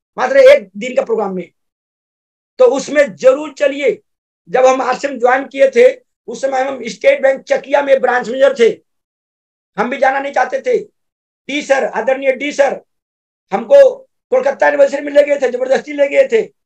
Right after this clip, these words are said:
चार घंटे का प्रोग्राम देखने के बाद दिमाग का बिना चीर फाड़ का operation हो गया था, और ऐसा operation हुआ, ऐसा ऑपरेशन हो गया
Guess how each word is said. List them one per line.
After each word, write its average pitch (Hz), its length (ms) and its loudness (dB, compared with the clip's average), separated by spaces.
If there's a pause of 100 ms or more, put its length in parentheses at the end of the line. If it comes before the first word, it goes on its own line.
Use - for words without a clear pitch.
(640)
चार 127 280 -2 (240)
घंटे 220 300 0
का 277 80 0
प्रोग्राम 262 400 -4
देखने 254 300 -2
के 262 120 -4
बाद 247 360 -2 (1600)
दिमाग 254 300 -2
का 277 220 0
बिना 247 340 -4
चीर 277 260 -12
फाड़ 269 140 -2
का 269 100 2
operation 262 380 2
हो 277 100 2
गया 277 200 0
था, 220 160 -4 (460)
और 240 120 -2
ऐसा 254 280 2
operation 277 420 0
हुआ, 220 360 -4 (240)
ऐसा 247 300 0
ऑपरेशन 277 340 -2
हो 240 140 0
गया 214 240 0